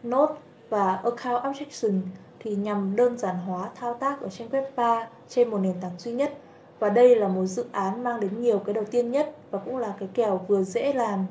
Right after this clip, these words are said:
và vừa free mà mọi người không nên bỏ qua. Thì vào ngày hai tháng năm, dự án chính thức triển khai testnet giai đoạn một mang tên Particle Pioneer. Người tham gia có cơ hội nhận được phần thưởng airdrop Party Token ở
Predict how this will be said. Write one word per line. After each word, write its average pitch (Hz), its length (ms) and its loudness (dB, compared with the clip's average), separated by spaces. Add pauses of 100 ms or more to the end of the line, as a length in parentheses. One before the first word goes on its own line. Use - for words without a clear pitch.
và 196 120 0
vừa 190 200 0 (180)
free 240 220 0
mà 196 80 -2
mọi 196 180 -4
người 196 140 -2
không 233 180 -6
nên 233 140 -4
bỏ 175 200 -2
qua. 226 340 4 (560)
Thì 240 160 -2
vào 220 220 2
ngày 208 140 2
hai 254 300 0
tháng 208 200 -2
năm, 247 300 2 (280)
dự 233 180 0
án 202 300 0
chính 214 200 -10
thức 302 180 -2
triển 202 160 -2 (100)
khai 233 180 -2
testnet 277 420 -2
giai 247 140 -2
đoạn 196 220 0
một 185 160 4 (100)
mang 226 260 -6
tên 233 200 0 (120)
Particle 240 420 -2 (120)
Pioneer. 220 520 2 (460)
Người 214 260 2
tham 254 300 -2
gia 247 320 6
có 196 140 -2
cơ 254 100 4
hội 254 300 2
nhận - 100 -12
được 208 180 -4
phần 196 240 -4
thưởng 180 160 -2
airdrop 240 460 -2 (300)
Party 240 540 -2 (260)
Token 220 420 0
ở 180 60 -2